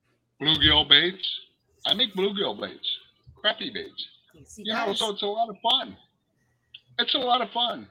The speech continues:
Speaker 1: Wherever I go, I'm handing out baits all the time. You know? So.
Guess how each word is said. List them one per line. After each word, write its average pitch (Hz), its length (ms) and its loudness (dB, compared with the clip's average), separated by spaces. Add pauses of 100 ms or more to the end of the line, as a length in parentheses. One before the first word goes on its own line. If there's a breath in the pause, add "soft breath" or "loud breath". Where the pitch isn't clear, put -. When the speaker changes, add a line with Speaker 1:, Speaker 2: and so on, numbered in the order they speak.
(120)
Speaker 1:
Wherever 208 440 -2
I 208 60 0
go, 196 280 -2
I'm 135 160 -2
handing 156 340 -4
out 147 180 -2
baits 151 320 -6
all 127 180 -8
the - 120 -12
time. 107 320 -8 (1300)
You 147 140 -8
know? 165 320 -6 (1700)
So. 104 520 -4